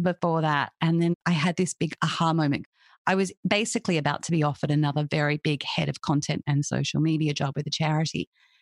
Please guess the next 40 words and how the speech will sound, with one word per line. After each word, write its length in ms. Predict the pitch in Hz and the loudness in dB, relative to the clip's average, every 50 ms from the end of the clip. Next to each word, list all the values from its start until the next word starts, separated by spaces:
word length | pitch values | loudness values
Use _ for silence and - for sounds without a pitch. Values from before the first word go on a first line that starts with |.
| _ - - | _ -2 0
And 420 | 190 190 190 190 190 190 185 - _ - | 0 2 2 2 2 0 0 -2 _ -4
I 80 | - 202 | -4 -2
stopped 300 | - - - - - - | -2 -2 -4 -4 -2 0
myself 400 | 269 269 - - 185 - - - | 0 0 0 -2 -2 -4 -2 -2
and 140 | - 170 180 | 0 0 2
went, 240 | 180 180 175 - - _ _ _ _ - | 2 2 0 0 -2 _ _ _ _ -4
"If 200 | 190 180 - - | -4 -4 -2 -2
you 100 | 175 170 | -4 -2
do 320 | - - 202 214 247 269 | -2 -2 0 0 0 0
this, 560 | 185 135 123 143 165 190 185 - - - - _ _ _ - | 0 -2 -2 -2 -2 -2 -4 -4 -4 -6 -6 _ _ _ -2
A, 140 | - 190 208 | 0 0 0
you 200 | 233 240 240 220 | 2 0 0 2
won't 240 | 175 170 156 - - | 2 2 0 0 -2
get 180 | - 170 - _ _ _ - | -4 -6 -6 _ _ _ -6
the 60 | 165 | -2
payout. 580 | 147 151 165 156 151 - - - 73 123 131 - _ _ _ _ _ _ _ - - | 0 2 2 2 0 0 0 0 0 0 -2 -4 _ _ _ _ _ _ _ -2 0
And 240 | 170 170 175 165 - | 2 2 2 0 0
B, 440 | - 180 180 165 165 160 156 165 - _ _ _ - | 0 0 0 0 0 -2 -4 -6 -8 _ _ _ -2
there's 160 | 214 208 190 | -2 -2 -2
gotta 200 | - 233 226 226 | -2 -2 -2 0
be 120 | 226 220 | 0 0
a 40 | 196 | -2
point 280 | 185 - - 175 175 - | -2 -2 -2 0 0 0
where 100 | - 160 | 0 -2
you've 120 | 160 - | -2 -2
gotta 180 | - 165 151 147 | -2 -2 -2 -2
try. 460 | - - 175 185 196 160 135 135 131 - | -2 0 0 0 0 0 0 -2 -2 -2
And 300 | 160 160 160 156 - - | 0 0 0 0 -2 -2
could 160 | - - 185 | -2 -2 -2
there 120 | - 170 165 | 0 -2 0
be 240 | 147 170 175 175 185 | 0 0 0 2 0
a 60 | 175 | 0
better 220 | 165 170 156 156 | 0 0 0 0
point 640 | - _ - - 190 190 160 131 - - - - - - | -2 _ -4 0 2 2 2 2 0 -2 -6 -6 -4 0
than 140 | 170 165 160 | 0 2 2
when 140 | 151 151 | 2 2
someone's 400 | 151 - - 160 151 147 147 151 | 0 2 0 2 2 2 0 0
actually 340 | - 160 - - - 165 160 | -2 -4 -4 -4 -2 -4 -4
paying 440 | - - - 180 180 180 185 185 160 | -4 -4 -2 0 0 2 2 2 2
you 240 | 139 131 127 139 | 2 0 0 -2